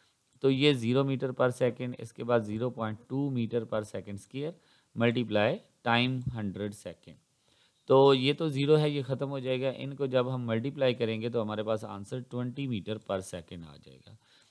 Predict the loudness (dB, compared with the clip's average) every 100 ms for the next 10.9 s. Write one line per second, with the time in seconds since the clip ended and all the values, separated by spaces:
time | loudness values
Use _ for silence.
0 | _ -4 2 2 4 2 2 4 6 6
1 | 4 4 0 -2 -2 -2 -2 -2 -4 -4
2 | -12 _ _ -10 -10 -2 2 4 4 2
3 | 6 8 8 6 0 0 -2 -4 -4 -2
4 | -2 -4 -8 -10 -4 -4 -4 -8 -8 -10
5 | _ _ _ _ 4 4 4 -2 -4 -4
6 | -6 -4 -4 -8 -10 -10 -12 -6 -6 -6
7 | -8 -8 -10 -14 -20 -20 -20 -20 _ _
8 | -6 -4 -4 _ _ _ _ 2 4 4
9 | 4 2 4 2 2 -2 -2 -2 -2 -4
10 | -8 -10 -10 -2 4 4 2 -4 -8